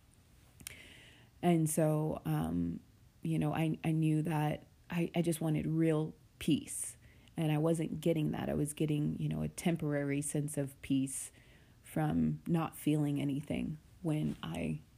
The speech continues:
you know, would drink. Um, I think one of the, uh, because I went through contemplation for so long, there were so many things that came up for me that were teaching me that I needed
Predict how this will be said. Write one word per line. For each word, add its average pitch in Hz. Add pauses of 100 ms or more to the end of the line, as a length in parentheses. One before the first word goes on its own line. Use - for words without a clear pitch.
(120)
you 160
know, 160 (140)
would 170
drink. - (1300)
Um, 170 (300)
I 190
think 196 (1400)
one 196
of 208
the, 180
uh, - (580)
because 240
I 240
went 220
through 190
contemplation 170
for 156
so 156
long, 156
there 165
were 160
so 160
many 156
things 156
that 156
came 156
up -
for 156
me 151
that 147
were 156
teaching 156
me 147
that 147
I 156
needed 151